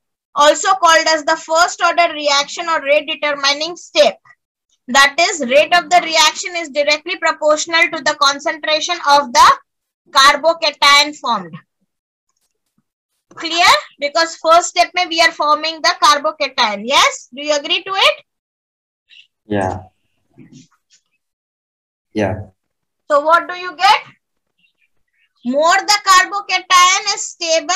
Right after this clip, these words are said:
Speaker 1: the more, more is the rate of reaction and does not depend on the nucleophile group.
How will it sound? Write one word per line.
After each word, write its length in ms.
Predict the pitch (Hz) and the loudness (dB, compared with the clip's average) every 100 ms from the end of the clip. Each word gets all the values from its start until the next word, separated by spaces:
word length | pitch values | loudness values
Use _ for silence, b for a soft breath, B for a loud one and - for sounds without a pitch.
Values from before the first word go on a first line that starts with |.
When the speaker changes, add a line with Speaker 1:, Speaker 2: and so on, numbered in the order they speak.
| 494 359 | -4 -4
Speaker 1:
the 120 | 339 | -4
more, 500 | 294 311 330 381 554 554 _ _ _ _ _ | -6 -4 0 0 0 -4 _ _ _ _ _
more 260 | 262 302 349 | -8 -2 -2
is 140 | 381 330 | -2 -2
the 160 | - 320 | -2 0
rate 240 | 339 339 359 | -2 -2 -6
of 100 | 370 | -6
reaction 460 | 311 311 302 311 453 427 | -8 -8 -8 -8 -6 -4
and 180 | 359 302 | -4 -2
does 180 | 302 | -2
not 260 | 320 349 294 | -2 -2 -2
depend 320 | 294 311 330 | -4 -2 -4
on 200 | 320 311 | -4 -2
the 220 | 339 381 | -4 -4
nucleophile 840 | 294 285 294 320 339 330 339 339 247 | -4 -6 -6 -2 -2 0 -2 -2 -4
group. 300 | 262 214 | -4 -6